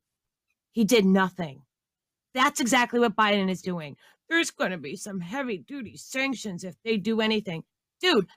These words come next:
they're at the border. There's a hundred thousand Russian troops at the border on, uh, of Ukraine. What do you think they're there for?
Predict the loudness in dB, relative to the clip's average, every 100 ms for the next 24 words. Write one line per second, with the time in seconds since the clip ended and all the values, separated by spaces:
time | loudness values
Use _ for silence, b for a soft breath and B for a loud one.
0 | _ 0 2 4 4 2 0 0 2 4
1 | 4 4 4 4 2 4 0 2 -2 2
2 | 4 4 0 2 2 0 -2 -4 -2 -2
3 | -2 -14 _ _ 4 4 4 0 0 2
4 | 4 4 4 4 2 -6 _ -4 -2 -2
5 | -2 -4 0 0 2 0 0 0 0 -2
6 | -14 _ _ _ _ 0 4 6 6 4
7 | 0 0 0 0 2 2 0 0 0 -2